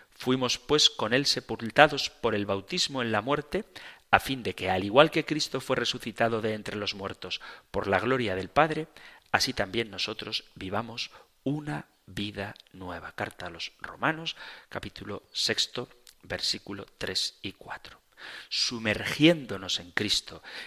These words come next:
el bautismo nos convierte también en miembros de su cuerpo, que es la Iglesia, y partícipes de su misión en el mundo.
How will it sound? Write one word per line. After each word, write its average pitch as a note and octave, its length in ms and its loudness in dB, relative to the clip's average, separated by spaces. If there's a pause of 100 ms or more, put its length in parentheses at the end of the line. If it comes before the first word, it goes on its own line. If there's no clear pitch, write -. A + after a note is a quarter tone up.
el G2+ 140 4
bautismo D3+ 640 4
nos A2 240 -2
convierte A#2 540 0
también A#2 600 -2 (180)
en G2+ 260 2
miembros D#3+ 480 -4
de G#2+ 100 -6
su - 240 0
cuerpo, D#3 420 -2
que A2+ 220 2
es D3+ 140 2
la C#3 100 4
Iglesia, C3 500 0 (360)
y A2 120 2
partícipes D3+ 840 0
de A2 80 -2
su - 200 0
misión A2+ 540 2
en F#2+ 160 -8
el F2+ 100 -8
mundo. - 400 -20